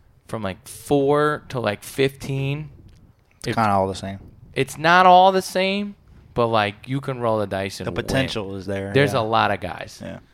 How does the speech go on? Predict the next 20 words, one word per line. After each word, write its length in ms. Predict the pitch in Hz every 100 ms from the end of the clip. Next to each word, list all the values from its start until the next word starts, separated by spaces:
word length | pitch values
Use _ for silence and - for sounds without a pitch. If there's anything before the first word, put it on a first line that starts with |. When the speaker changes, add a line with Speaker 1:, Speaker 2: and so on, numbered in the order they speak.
| _
Speaker 1:
There's 160 | - 180
some 200 | 190 185
guys, 360 | 180 165 151
you 120 | 143 151
know, 100 | 127
that, 240 | 117 98 - _ _ _ _ _ -
I 60 |
mean, 160 | 139 143
Colin 340 | 139 131 180
Sexton 500 | 175 - 139 - 170
is 160 | 147 98
a, 80 | 80 - -
is 140 | 104
a 80 | 92
hooper. 460 | 87 113 - - - -
Speaker 2:
Yeah. 220 | 107 95 - -
Speaker 1:
He's 500 | 151 175 170 139 - - - _ _
Speaker 2:
Point 180 | 123 117
guard, 220 | 104 101
right? 140 | 110